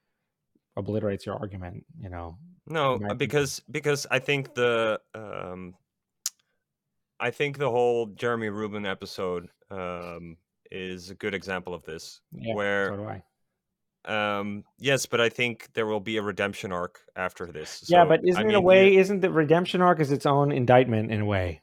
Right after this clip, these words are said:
Speaker 1: Because the redemption arc is, if anything, it will lead to a period of people being stupid in the opposite direction, where they'll say, "We don't
Speaker 2: Yes,
Speaker 1: want
Speaker 2: but I
Speaker 1: another
Speaker 2: appreciate
Speaker 1: C T V."
Speaker 2: that this is the reality of the thing.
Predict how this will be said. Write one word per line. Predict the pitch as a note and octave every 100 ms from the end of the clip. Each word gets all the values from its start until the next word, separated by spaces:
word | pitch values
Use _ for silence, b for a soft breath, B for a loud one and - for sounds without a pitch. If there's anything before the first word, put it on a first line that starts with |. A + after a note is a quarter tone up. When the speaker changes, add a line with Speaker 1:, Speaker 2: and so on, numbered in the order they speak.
| -
Speaker 1:
Because | A2+ B2+ A#2+ A2 -
the | -
redemption | B2+ B2+ D3 D3+ D#3
arc | B2+ B2 A#2
is, | - A2+ A2 G#2 - - _ _ _ _ _ _ _ _ _ _ _ _ _ _ _
if | C#3
anything, | E3+ A3 A3 F#3+
it |
will | E3+ D#3
lead | E3+ D#3+
to | D#3
a |
period | C#3+ D#3+ D#3+
of | C3+ -
people | D3+ C3
being | B2+ B2+ B2 - _ _ _ _
stupid | - - D3+ D3 C3
in | B2
the |
opposite | B2 C3+ B2 A2+
direction, | F#2+ G2 F#2+ - G2 G2 A2+
where | - A2
they'll | A2
say, | G#2 A2+
"We | G#2+
don't | G#2+ A#2
Speaker 2:
Yes, |
Speaker 1:
want | A#2
Speaker 2:
but | A#2+
I | A#2+
Speaker 1:
another | D3
Speaker 2:
appreciate | D3+ E3
Speaker 1:
C | C3
T |
V." | D#3
Speaker 2:
that | C#3 A#2+
this | D3
is | D#3
the | C3+
reality | B2 A#2 A2 A#2+ G#2+
of | G2
the | G2+
thing. | - A2+